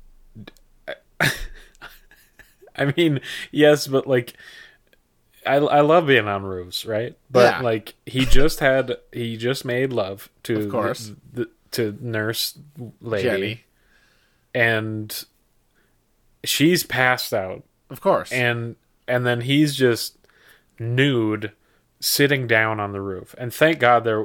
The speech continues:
Speaker 1: he did put a blanket on there, 'cause
Speaker 2: Of,
Speaker 1: I was
Speaker 2: well,
Speaker 1: like,
Speaker 2: he's gonna get, his butt's gonna hurt from the shingles.
Speaker 1: <laughs> Yeah, his butt's gonna get shingles.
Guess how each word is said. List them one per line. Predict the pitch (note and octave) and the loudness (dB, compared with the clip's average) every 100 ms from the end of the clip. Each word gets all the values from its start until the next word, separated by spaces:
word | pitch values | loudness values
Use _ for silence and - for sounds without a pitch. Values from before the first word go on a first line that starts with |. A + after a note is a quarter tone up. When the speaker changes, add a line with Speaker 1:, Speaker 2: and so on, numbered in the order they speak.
| - | -6
Speaker 1:
he | A#2 | -10
did | A2 G#2+ A#2+ A#2 | -10 -2 0 0
put | A2+ A#2 | -2 -2
a | |
blanket | G2+ G#2 G#2 G#2+ A2 | -2 -4 -6 -6 -4
on | A2+ A2+ | -4 -4
there, | A#2 A#2+ A#2+ | -6 -8 -6
'cause | - E3+ | 0 2
Speaker 2:
Of, | F#3 | 2
Speaker 1:
I | |
was | F#3 | 6
Speaker 2:
well, | F#3+ D3+ | 6 6
Speaker 1:
like, | C#3 | 0
Speaker 2:
he's | E3 F#3 | -4 0
gonna | F3+ C#3+ | 0 0
get, | A#2+ A2+ - | -6 -12 -12
his | C#3+ C3+ | -8 -6
butt's | B2 G3 G#3 | -2 -4 -4
gonna | - G#2+ | -12 -8
hurt | A2 A2 | -8 -8
from | A#2+ A2+ | -10 -12
the | A2 | -8
shingles. | - F#2+ F#2+ - - | -8 -6 -10 -10 -12
Speaker 1:
<laughs> | - - - - - - E2+ - D3+ - - - - - - | -14 -16 -16 -18 -16 -14 -8 -2 -2 -2 -10 -18 -20 -8 0
Yeah, | D3 A#2 | 0 0
his | A2+ A#2 | -2 -2
butt's | B2 C3+ - | -2 -2 -4
gonna | A#2+ | -10
get | A#2 A#2+ | -8 -8
shingles. | - D3 C#3+ G#2+ G#2 | -4 -4 -4 -10 -12